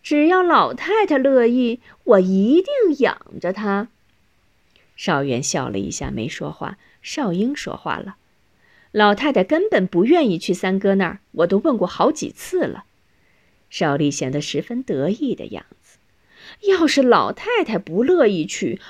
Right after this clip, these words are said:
我就没办法了。我想尽尽孝心，老人还不赏脸。要不大哥和二哥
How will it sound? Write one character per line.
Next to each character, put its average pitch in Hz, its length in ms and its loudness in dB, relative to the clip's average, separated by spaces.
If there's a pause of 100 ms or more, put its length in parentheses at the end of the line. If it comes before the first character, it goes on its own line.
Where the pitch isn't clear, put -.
我 214 320 2
就 156 160 -2
没 147 300 -4
办 214 280 -6
法 - 360 -20
了。 - 80 -20 (460)
我 185 240 8
想 156 260 0
尽 156 240 -4
尽 135 160 -4
孝 101 260 -2
心， 190 320 -2 (300)
老 247 300 4
人 254 360 4 (120)
还 392 200 0
不 415 160 2
赏 311 300 0 (100)
脸。 - 420 -4 (640)
要 285 240 2
不 262 260 2
大 269 320 -2
哥 277 180 2
和 285 140 -4
二 294 240 0
哥 302 420 0